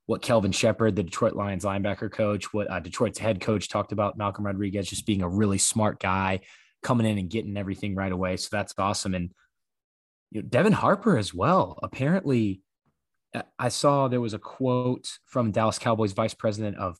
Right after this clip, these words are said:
Player Personnel Development, Will McClay. He said he's got the speed that you look for in, in linebackers for today's game. It's a space game, run and hit. We love his special teams potential as well.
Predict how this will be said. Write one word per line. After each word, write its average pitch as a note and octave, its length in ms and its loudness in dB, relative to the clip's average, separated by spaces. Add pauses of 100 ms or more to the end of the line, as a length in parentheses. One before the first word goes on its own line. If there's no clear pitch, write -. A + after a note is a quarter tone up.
Player A#2 300 2
Personnel G#2 680 -4
Development, F2+ 460 -4
Will G2+ 160 0
McClay. G2+ 460 0 (420)
He - 60 -16
said C#3 140 2
he's A2 120 2
got B2+ 200 4
the A2+ 80 -4
speed B2+ 420 2
that B2+ 140 0
you A2 120 -2
look A2+ 140 -4
for A2+ 260 0
in, G2+ 180 -4 (100)
in A2+ 160 -2
linebackers G#2 600 -4
for - 140 -8
today's F#2+ 320 -2
game. F2+ 400 -2 (340)
It's A#2 140 -2
a A2 40 0
space - 460 2
game, G2 360 0
run A2 240 2
and G#2 120 2
hit. G2 300 -2
We G#2 100 0
love G#2+ 160 2
his G#2 100 -6
special - 380 -8
teams G2 260 -4
potential F2+ 420 -4
as E2+ 120 -4
well. F2 400 2